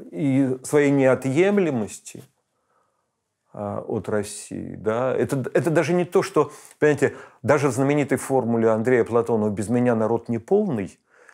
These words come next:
есть некоторая оборона. То есть, ну, на-, накатили. А вот народ, Юрий, между прочим, по-другому считает. И тут тогда вы можете сказать: «А без меня народ не полный». Ну, так,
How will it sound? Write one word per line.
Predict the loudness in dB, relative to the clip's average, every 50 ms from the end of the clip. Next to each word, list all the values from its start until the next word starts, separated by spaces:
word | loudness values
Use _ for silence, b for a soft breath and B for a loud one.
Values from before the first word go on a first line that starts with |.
| b b b
есть | -8 -4 0 0 0 0 -2 -4 -2
некоторая | 0 0 0 2 0 -2 0 2 2 4 4 4 4 4 4 2
оборона. | 2 0 0 2 2 4 4 4 4 2 2 0 -2 -4 -6 -12 _ -2
То | 0 0
есть, | 0 0 0 0
ну, | 0 2 2 2 2
на-, | 2 2 2 2 2
накатили. | 0 0 0 0 2 2 0 2 2 0 2 2
А | 4 4
вот | 4 2 2
народ, | 2 2 4 4 4 4 4 6 4 4 2 -2 -12 -18 -20 _ _ _ _ _ _
Юрий, | 0 4 4 6 6 6 6 4 4
между | 6 4 4 4 4 2 2
прочим, | 2 2 4 4 4 4 4 2 0 0
по-другому | 2 2 2 4 4 4 4 4 4 4 4 4 4 4 2
считает. | 0 0 -2 -2 2 4 2 2 2 -2 -10 -14 -4
И | -2
тут | -2 0 2
тогда | 0 2 4 2 2
вы | 2 2
можете | 0 -2 -4 -4 -8 -6
сказать: | -6 -6 -6 B B B B B B
«А | -10 -8
без | -8 -4 -2
меня | -2 0 0 0 0
народ | 0 -2 -2 -4 -6 -6
не | -8 -10
полный». | -8 -6 -4 -4 -4 -4 -4 -6 -8
Ну, | -4 -4 -6
так, | -2 -2 -4 -4 -4 -12 -20 _